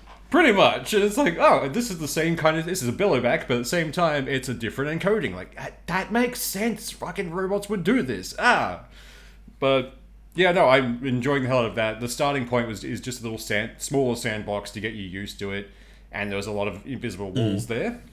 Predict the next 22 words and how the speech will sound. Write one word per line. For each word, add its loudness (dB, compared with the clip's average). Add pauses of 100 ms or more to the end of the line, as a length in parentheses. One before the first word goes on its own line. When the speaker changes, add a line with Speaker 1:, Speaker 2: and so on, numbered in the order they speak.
(120)
Speaker 1:
But -4
the -12
second -6
you're -2
into -6
the -10
main -6
storyline, -4 (840)
they -4
drop -6
out -6
entirely. -10
You -12
can -12
just -12
run -6
off -10
and -10
do -10
what -14
you -16
like. -12